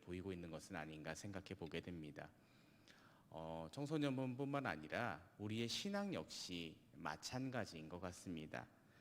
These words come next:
예전에 비해서 영양분을 공급받을 수 있는 루트는 굉장히 많아졌습니다. 과거를 한번 떠올려 보실까요? 어, 한 지금으로부터 십오 년 전, 이십 년 전으로 조금만 더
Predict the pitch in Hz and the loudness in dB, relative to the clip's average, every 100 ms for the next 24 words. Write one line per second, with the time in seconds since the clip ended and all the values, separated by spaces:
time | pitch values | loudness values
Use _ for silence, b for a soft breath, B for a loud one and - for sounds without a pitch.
0 | B B B 85 92 110 131 147 120 92 | B B B 6 6 8 8 6 8 6
1 | 85 139 135 95 82 104 120 127 117 110 | 6 4 2 2 2 6 8 6 2 2
2 | 110 107 107 101 110 107 98 98 - 95 | 4 2 0 -2 0 2 4 2 -2 -4
3 | 92 78 - 87 113 95 - - 92 98 | -4 -6 -10 -6 -6 -6 -10 -8 0 2
4 | 101 104 104 95 78 73 78 82 92 - | 4 4 4 0 -2 -4 -4 -2 -2 -2
5 | 117 98 80 69 65 - B B B B | -4 -4 -2 -4 -6 -18 B B B B
6 | B - - 78 90 104 107 98 85 82 | B -10 -6 -2 0 2 2 2 -2 -2
7 | 80 76 73 - - 90 92 90 80 76 | -2 -4 -10 -20 -4 0 0 0 -4 -8
8 | 76 - 73 69 107 - B B B - | -10 -8 -6 -6 -8 -12 B B B -10
9 | 69 71 90 85 85 92 90 82 80 80 | -10 -6 -4 -4 -2 -2 0 -2 -4 -8
10 | - 85 85 85 - 131 123 95 76 71 | -4 -2 -2 -2 -2 0 0 0 -4 -6
11 | 73 73 92 92 117 104 87 82 78 76 | -6 -4 -4 -2 0 0 -2 -4 -8 -8
12 | - 107 104 95 90 87 | -6 -2 0 0 2 0